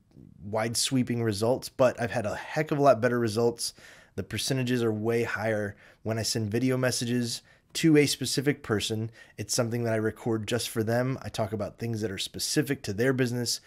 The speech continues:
why I'm reaching out, why I think it would be a good time, good thing for us to talk. Um, and the call to action at the end is never,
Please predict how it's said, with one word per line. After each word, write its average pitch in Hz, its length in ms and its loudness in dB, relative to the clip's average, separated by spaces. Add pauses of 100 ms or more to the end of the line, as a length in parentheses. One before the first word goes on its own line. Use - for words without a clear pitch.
(260)
why 123 280 2
I'm 131 140 2
reaching 117 340 -2
out, 98 220 -4
why 117 240 2
I 113 60 0
think 110 160 -6
it 113 40 0
would 107 80 0
be 101 120 -4
a 95 40 -8
good 123 260 -2
time, 110 280 -2 (160)
good 135 220 0
thing 127 160 0
for 110 180 -2
us 104 160 -2
to - 80 -10
talk. 131 400 0 (800)
Um, 120 400 2
and 131 340 0
the 139 80 -6
call 139 280 4
to - 180 0
action 135 380 0
at 113 100 -4
the 123 140 -2
end 127 160 0
is 107 120 -2
never, 113 760 0